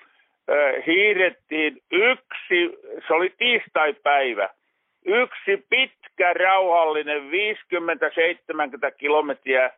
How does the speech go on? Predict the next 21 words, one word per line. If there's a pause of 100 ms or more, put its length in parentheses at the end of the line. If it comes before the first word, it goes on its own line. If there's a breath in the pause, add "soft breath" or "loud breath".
(140)
yhtä
soittoa
hissun
kissun. (420 soft breath)
Säilytettiin
se
niin
sanottu (420)
kestävyys
ja
ennen
kaikkea
kun
mentiin
se
hissun
kissun,
niin (420 soft breath)
siinähän
tuli (400)
monta